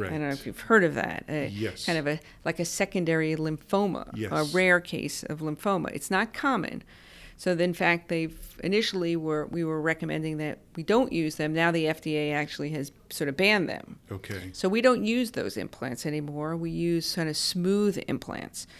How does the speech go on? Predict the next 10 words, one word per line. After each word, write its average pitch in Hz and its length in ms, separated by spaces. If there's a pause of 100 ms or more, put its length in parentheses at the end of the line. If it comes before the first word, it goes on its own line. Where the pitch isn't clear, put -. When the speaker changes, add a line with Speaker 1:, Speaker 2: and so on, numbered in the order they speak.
(100)
Speaker 2:
Right. 90 120
Speaker 1:
So 214 160
they're 226 180
safe. - 720 (320)
So - 160
if 180 80
somebody 233 240
wants 208 260
an 185 80
augmentation, 170 800